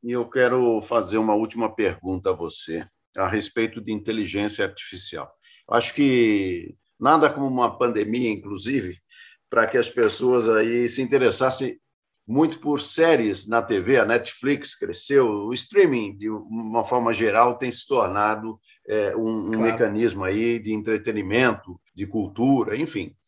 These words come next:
Speaker 1: É, como é que você vê a questão da inteligência artificial atualmente? Quer dizer, nós já estamos vivendo um sistema dark aí ou coisas do gênero?
Speaker 2: Não, primeiro, ah,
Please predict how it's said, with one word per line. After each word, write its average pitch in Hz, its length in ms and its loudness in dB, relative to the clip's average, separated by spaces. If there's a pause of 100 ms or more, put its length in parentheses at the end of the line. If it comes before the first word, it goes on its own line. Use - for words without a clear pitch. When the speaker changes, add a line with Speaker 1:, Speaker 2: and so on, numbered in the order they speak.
Speaker 1:
É, 127 300 2
como 156 180 -2
é 180 60 -2
que - 100 -4
você 165 520 4
vê 127 420 2
a 120 100 4
questão 127 400 -2
da 123 100 0
inteligência 113 640 -2
artificial 113 800 4 (260)
atualmente? 95 920 4
Quer 98 120 -6
dizer, 92 200 -2
nós 110 200 2
já 127 140 4
estamos 131 420 0
vivendo 110 480 0
um 98 260 -8
sistema 104 520 0
dark 123 480 6
aí 117 480 0
ou 107 160 2
coisas 104 380 -2
do 98 120 -10
gênero? 123 480 -2 (280)
Speaker 2:
Não, 269 260 4
primeiro, 247 760 4
ah, 202 200 2